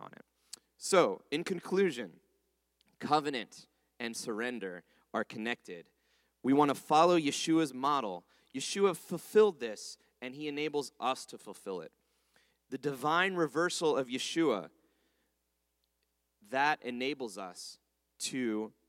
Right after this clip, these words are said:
say, "Hineni." Wherever you are in your journey, the Lord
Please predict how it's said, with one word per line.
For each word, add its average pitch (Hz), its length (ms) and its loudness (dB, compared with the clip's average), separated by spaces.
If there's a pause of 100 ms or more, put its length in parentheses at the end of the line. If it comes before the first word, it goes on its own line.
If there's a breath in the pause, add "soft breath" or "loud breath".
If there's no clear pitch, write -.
(160)
say, 90 640 -6 (160)
"Hineni." 92 720 -6 (640 soft breath)
Wherever 156 460 4
you 165 260 -4
are 139 360 6
in 117 240 -4
your 139 240 6
journey, 92 520 -8 (340)
the 120 100 0
Lord 117 540 6